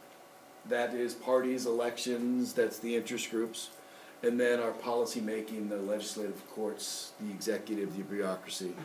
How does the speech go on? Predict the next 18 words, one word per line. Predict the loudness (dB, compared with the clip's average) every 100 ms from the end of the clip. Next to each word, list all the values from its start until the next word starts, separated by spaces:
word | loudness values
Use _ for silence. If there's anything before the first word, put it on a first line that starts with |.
| -12 -6 -6 -4 -8 -10
So, | -2 -2 -2 -8 -14 -16 -10
um, | -8 -6 -8 -8 -12 -16 -14 -2
you'll | 0
hear | 2 2 2
these, | 4 4 4 4
those | 2 0
terms | -4 -6 -8 -8
there. | -8 -8 -10 -16 -18 -20 -20 -20 -20 -20 -20 -20 -20 -20 -20 -20 -20 -20 -20 -20 -20 -20 -20 -20 -20 -20 -20 -20 -20 -20 -18 -6
Remember | 0 2 4 4
back, | 8 8 6
chapter | 6 6 8 6
one? | 8 8 8 2 -6 -14 -16 -14 -10 -8 -8 -6
Chapter | 2 8 10 10 6
one, | 4 8 8 8 4 -2 -4 -8 0
we | 4 8
have | 8 8 4
pluralist | 6 10 12 12 10 8
theory, | 8 10 12 12